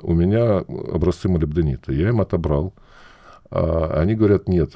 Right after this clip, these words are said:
не годится, потому что он с-, вот природный молибденит содержит, кроме молибдена и серы, еще железо. А оно нам мешает для изучения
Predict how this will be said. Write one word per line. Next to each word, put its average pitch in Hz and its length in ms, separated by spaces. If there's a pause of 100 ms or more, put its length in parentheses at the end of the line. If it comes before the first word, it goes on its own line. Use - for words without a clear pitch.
(180)
не - 280
годится, 95 460
потому 92 400
что 90 220
он 90 140
с-, - 160
вот 82 200
природный 85 400
молибденит 90 460
содержит, 90 420
кроме 82 260
молибдена 78 540
и 82 60
серы, 135 340
еще 85 220
железо. 76 440
А 73 140
оно 98 160
нам 87 160
мешает 110 500
для 78 140
изучения 87 640